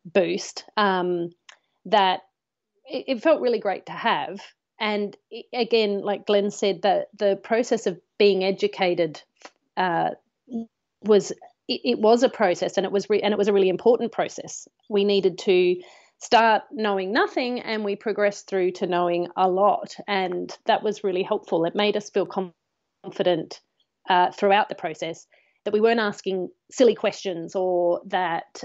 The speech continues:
um, you know, we didn't feel on the wrong foot, I guess, at any point, because we had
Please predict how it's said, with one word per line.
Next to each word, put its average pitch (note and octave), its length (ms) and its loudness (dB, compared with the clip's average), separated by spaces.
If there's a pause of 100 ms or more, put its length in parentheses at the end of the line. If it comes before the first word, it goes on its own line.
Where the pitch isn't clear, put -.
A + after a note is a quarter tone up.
um, F3 600 -4 (320)
you A3+ 100 6
know, F#3 280 4 (960)
we B3 140 6
didn't A#3 220 4
feel G#3 500 6 (300)
on G#3+ 140 4
the G#3 100 2
wrong F#3+ 240 0
foot, G#3+ 320 0
I F#3 100 -2
guess, E3+ 340 -4
at F3+ 100 -4
any F3+ 240 -2
point, F3+ 420 -4
because F3+ 300 -2
we F3+ 80 2
had F3+ 300 0